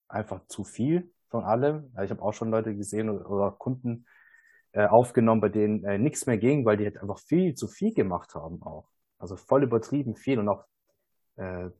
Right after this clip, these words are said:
ja, die falschen Muskelgruppen priorisiert haben. Das ist nicht, wenn jetzt eine Frau einen Bikini-Körper will und sie, sie, sie strebt diesen Körperbild an und macht dann zwanzig Sätze Arme die Woche, das ist dann nicht wirklich zielführend. Diese zwanzig Sätze,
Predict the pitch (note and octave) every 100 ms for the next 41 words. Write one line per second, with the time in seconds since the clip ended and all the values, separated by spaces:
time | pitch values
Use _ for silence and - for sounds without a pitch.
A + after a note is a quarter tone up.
0 | _ _ G#2+ A#2 G2 - A2 A2 - G#2+
1 | G#2 - A#2+ G#2 G2+ F#2+ F#2+ F2+ F#2+ F#2
2 | F#2+ G2+ - G#2+ G#2 G2+ G2 G#2+ G#2+ -
3 | A#2 B2 A#2+ - _ _ _ _ G2+ G#2
4 | - D3+ C#3+ C3 B2 A2+ A#2+ A#2 G#2+ A2+
5 | A2 - G#2+ G#2 G#2 G2+ G2 - - -
6 | G2+ - A#2 A2+ - G#2+ G2 A#2 A#2 A2
7 | G#2 G#2 G#2+ G2 - _ _ _ _ -
8 | A2 - A2+ - B2 B2 - A#2 - G2+
9 | G2+ B2+ A2 G2+ F#2 F#2 G#2+ G#2+ G2+ G#2+
10 | A2 A2+ G#2+ A2+ - - C#3+ C3+ - G2
11 | G2 - F#2+ G2+ - A#2 A2 - A#2+ -
12 | G#2 A2+ A2+